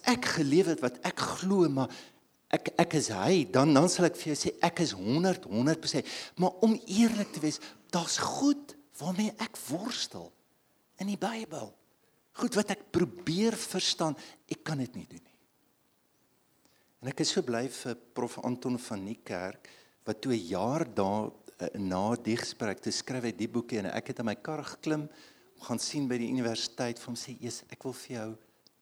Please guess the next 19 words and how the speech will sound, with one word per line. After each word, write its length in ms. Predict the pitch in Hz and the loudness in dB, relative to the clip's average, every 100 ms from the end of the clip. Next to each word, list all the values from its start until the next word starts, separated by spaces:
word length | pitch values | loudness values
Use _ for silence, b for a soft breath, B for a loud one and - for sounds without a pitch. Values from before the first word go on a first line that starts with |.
| _ | _
ongelooflik 840 | 175 170 160 - 123 101 - 113 90 | 2 2 -2 -6 -2 -2 -2 -8 -6
dankie 360 | 85 85 - | -8 -8 -12
sê 300 | - - - _ b b b b b | -12 -14 -20 _ b b b b b
vir 200 | - 113 | -6 0
hierdie 200 | 110 117 | 0 2
boek, 200 | 107 - | -2 -2
vir 160 | - 120 | -6 -4
my 100 | 110 - | -4 -2
paar 240 | 120 120 - | -2 -2 -6
gekoop, 600 | - - 90 85 - - b b b b b b b b b _ - | -14 -6 -6 -6 -12 -20 b b b b b b b b b _ -8
wat, 240 | 123 - - 123 | -8 -8 -8 -8
wat 200 | - - | -6 -10
vir 200 | - 123 | -8 -4
my 140 | 123 - - - | -4 -4 -10 -6
woorde 560 | 120 165 208 220 214 196 | -2 -2 -2 -6 -6 -6
gee 840 | - 64 - 165 151 131 123 131 - - 131 | -8 -10 -10 -8 -6 -6 -4 -6 -8 -6 -4
oor 160 | 127 120 - | -4 -8 -10
geloof, 680 | 113 90 85 92 76 73 - - - - _ _ - _ _ _ _ _ _ _ _ B B B | -8 -8 -6 -6 -8 -14 -20 -20 -20 -20 _ _ -20 _ _ _ _ _ _ _ _ B B B
wat 140 | 107 | -8